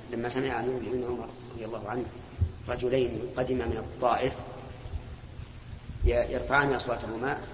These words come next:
عند قبر النبي عليه الصلاة والسلام، سألهما قال: "أ-، أت-، أتعلمان، آه،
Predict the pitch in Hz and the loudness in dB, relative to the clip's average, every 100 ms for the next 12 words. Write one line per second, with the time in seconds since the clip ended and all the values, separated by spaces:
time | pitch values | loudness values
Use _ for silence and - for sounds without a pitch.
0 | 131 123 120 123 113 107 110 104 104 - | -4 -2 -2 -2 -2 -2 -2 -2 -2 -4
1 | 104 104 98 120 143 120 - 120 - - | -6 -8 -6 -2 -2 -2 -8 -12 -12 -14
2 | - - - - - - - 156 127 107 | -14 -12 -12 -12 -12 -4 2 4 2 0
3 | 107 90 - - 131 131 156 - - 120 | -4 -6 -10 -4 -2 -2 -4 -4 -10 -10
4 | - 143 143 143 139 139 123 139 151 131 | -8 -4 -2 0 0 2 2 4 6 4
5 | 120 - - - - - - - 107 104 | 2 -2 -8 -10 -12 -14 -14 -12 -6 -4